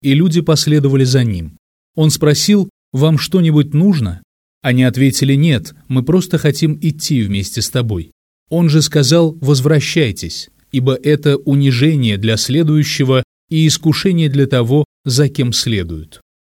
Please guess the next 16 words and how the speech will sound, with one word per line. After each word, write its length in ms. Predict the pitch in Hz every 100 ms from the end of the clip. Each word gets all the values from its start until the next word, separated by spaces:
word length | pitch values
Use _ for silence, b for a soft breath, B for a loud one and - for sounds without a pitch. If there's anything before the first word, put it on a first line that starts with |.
| _ _ _
Он 180 | - 170
также 320 | 165 196 160
говорил: 480 | 170 156 156 202 202 - _ -
"Если 360 | 135 190 196 180
бы 160 | 165
вы 120 | 165
знали 380 | 143 139 175 165
обо 300 | 131 127 127
мне 220 | 127 139 139
то, 280 | - 156
что 220 | 139 - 113
я 200 | 120 123
сам 340 | - 143 127
знаю 440 | 104 110 117 110
о 80 | 101
себе, 460 | - 117 101 143